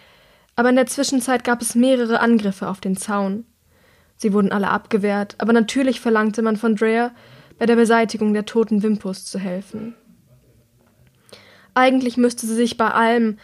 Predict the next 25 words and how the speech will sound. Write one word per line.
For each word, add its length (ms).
was 160
sie 80
nach 160
dem 220
Sturm 420
vor 160
ein 140
paar 220
Wochen 220
erlebt 400
hat, 180
an 140
ihren 240
unangenehmen 680
Geruch 380
gewöhnt 460
haben. 400
Doch 140
leider 340
traf 300
er 120
sie 120
härter 400
als 160
erwartet. 680